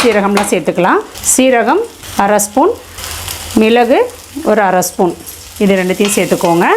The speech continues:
சேர்த்துட்டு இது கூடவே ரெண்டு தக்காளி பொடியா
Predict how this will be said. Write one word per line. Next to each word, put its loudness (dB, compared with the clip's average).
சேர்த்துட்டு 2
இது 4
கூடவே 2
ரெண்டு 0
தக்காளி 0
பொடியா 2